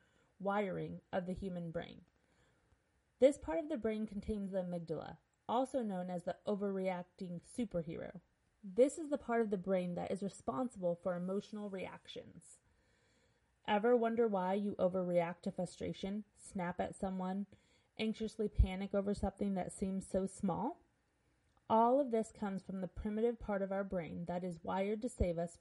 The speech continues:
from perceived threats. Perceived threats are anything that our brain thinks, "Oh my gosh, this is going to harm us," or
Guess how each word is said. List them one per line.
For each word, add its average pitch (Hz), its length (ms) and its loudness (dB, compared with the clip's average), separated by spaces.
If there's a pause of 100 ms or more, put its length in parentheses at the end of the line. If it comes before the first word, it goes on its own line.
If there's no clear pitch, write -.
from 175 280 -2
perceived - 1700 -6 (200)
threats. - 540 -8 (640)
Perceived 285 420 -2
threats 190 280 0
are - 100 0
anything 220 380 -2
that 190 180 -4
our 202 180 0
brain 202 380 -4
thinks, - 540 -8 (480)
"Oh 180 100 -2
my 175 140 -4
gosh, 151 340 -10
this 180 180 -6
is 175 120 -12
going 165 180 -2
to 160 80 -8
harm - 260 -8
us," - 280 -16
or 165 320 0